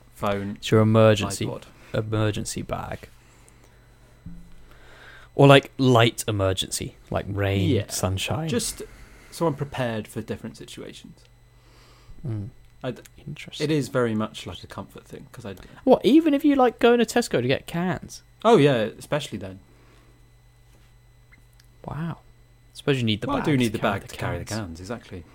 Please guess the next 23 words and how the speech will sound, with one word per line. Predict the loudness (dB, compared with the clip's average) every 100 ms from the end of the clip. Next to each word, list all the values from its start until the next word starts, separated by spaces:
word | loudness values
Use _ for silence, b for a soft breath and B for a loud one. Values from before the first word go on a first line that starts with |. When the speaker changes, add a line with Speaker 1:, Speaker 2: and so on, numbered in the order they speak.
| -8
Speaker 1:
Yeah. | -8 -8 b b b b _ _
But, | -8 -6
um, | -6 -6 -12 b b b 0
no, | 2
even | 2 2
if | 2
I'm | 0
just | 0 -2
going | -2 0
on | -2 -2
a |
little | -2 -2
walk | -2 -2 -4 -10
around | -8 -8
the | -6
block, | -8 -8
I | -12
still | -12
bring | -10 -10
it | -12
with | -14
me. | -16 -18 B B B B B B -20 -14
'Cause, | -14 -14